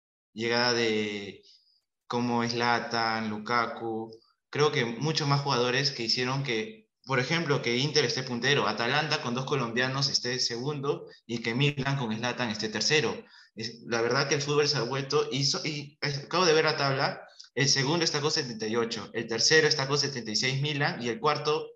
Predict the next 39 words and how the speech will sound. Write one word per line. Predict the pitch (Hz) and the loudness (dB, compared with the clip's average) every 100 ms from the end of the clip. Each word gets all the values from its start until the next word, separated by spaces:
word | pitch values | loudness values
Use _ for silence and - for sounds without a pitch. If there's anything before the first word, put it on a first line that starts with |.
| _ | _
Napoli | 120 139 139 131 139 | -4 -2 -2 -4 -6
también | 107 123 147 | -2 0 0
está | - 131 | -2 -4
con | 139 | -4
setenta | 131 113 107 | -4 -6 -6
y | 95 | -2
seis | 139 139 - - - - _ | 0 2 0 -4 -12 -20 _
y | 120 120 | -6 -2
quinto | - 175 160 | 0 2 2
está | 139 139 | 2 2
Juventus | 131 123 139 | 0 0 -2
con | 143 143 | -2 -4
setenta | 139 - 95 | -6 -6 -6
y | |
cinco. | - 143 123 98 - | -2 -2 -4 -10 -6
Es | 113 | -4
una | 151 139 | 0 0
liga | 127 139 143 | 4 4 4
que | 117 | 0
a | |
una | 123 139 | 0 -2
fecha | 135 139 139 139 143 - - - _ | 0 -2 0 -2 -2 -8 -20 -20 _
no | 139 | 0
se | 165 139 | 2 4
sabe | 175 170 120 | 2 2 0
quién | 139 139 | -2 -2
es | 135 | -2
el | 123 | -2
segundo, | - 113 135 127 117 110 - - | -2 -2 -2 -2 -4 -8 -16 -12
solamente | - 170 165 160 | -2 0 2 2
se | 160 | 2
sabe | 151 151 | 4 4
que | 147 117 | 2 -4
creo | - 139 139 | -2 0 0
que | 143 | 0
el | |
campeón | 120 110 123 123 | -2 -2 -2 0
es | 120 131 | 0 -2
Inter, | 123 120 123 - | -2 -2 -4 -8